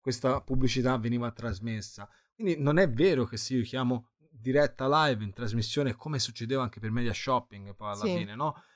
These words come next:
Speaker 1: Ho quello sconto, io ho sempre quello sconto. Una volta che una persona comprende questo giochino, ma, eh, io ti dico onestamente che per me Miracle Blade, Media Shopping e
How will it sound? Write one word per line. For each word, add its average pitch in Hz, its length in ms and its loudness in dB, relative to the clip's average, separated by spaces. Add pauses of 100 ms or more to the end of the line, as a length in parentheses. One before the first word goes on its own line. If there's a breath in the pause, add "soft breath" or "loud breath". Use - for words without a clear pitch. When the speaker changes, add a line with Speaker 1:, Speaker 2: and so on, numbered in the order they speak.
(180 soft breath)
Speaker 1:
Ho 151 220 2
quello 123 240 -2
sconto, 117 460 -4
io 170 100 0
ho 127 60 2
sempre 127 520 0
quello 98 240 -18
sconto. 113 300 -14
Una 131 140 -2
volta 156 320 0
che 131 100 -10
una 127 160 -4
persona 120 500 -6
comprende 139 640 4
questo 127 300 -4
giochino, 110 720 -4 (800)
ma, - 160 -4
eh, 160 140 2
io 180 100 6
ti 147 80 -8
dico 135 180 4
onestamente 139 560 0
che 135 160 -6
per 139 220 -2
me 156 160 2
Miracle 135 420 2
Blade, 127 360 2
Media 143 280 4
Shopping 139 720 2
e 220 300 2